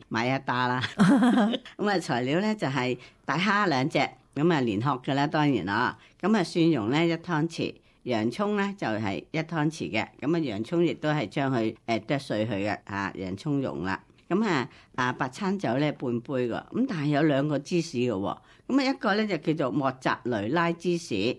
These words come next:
Speaker 2: 哦，即係嗰隻叫做 mozzarella cheese。
Speaker 1: 係啦，二十克。咁呢，巴馬臣芝士。
Speaker 2: 係 Parmesan cheese。
Speaker 1: 啊，二十克。咁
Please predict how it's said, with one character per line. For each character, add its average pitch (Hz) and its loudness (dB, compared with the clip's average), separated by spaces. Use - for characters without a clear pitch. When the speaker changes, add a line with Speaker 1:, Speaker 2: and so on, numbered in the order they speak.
Speaker 2:
哦， 175 4
即 - 4
係 226 4
嗰 180 4
隻 190 2
叫 165 4
做 165 2
mozzarella 185 6
cheese。 - 2
Speaker 1:
係 127 -4
啦， 123 -4
二 131 -6
十 131 -4
克。 156 0
咁 175 2
呢， 208 2
巴 208 0
馬 147 2
臣 98 -2
芝 151 -2
士。 151 -6
Speaker 2:
係 175 4
Parmesan 208 4
cheese。 - 2
Speaker 1:
啊， 123 -4
二 143 -2
十 143 -2
克。 156 0
咁 180 2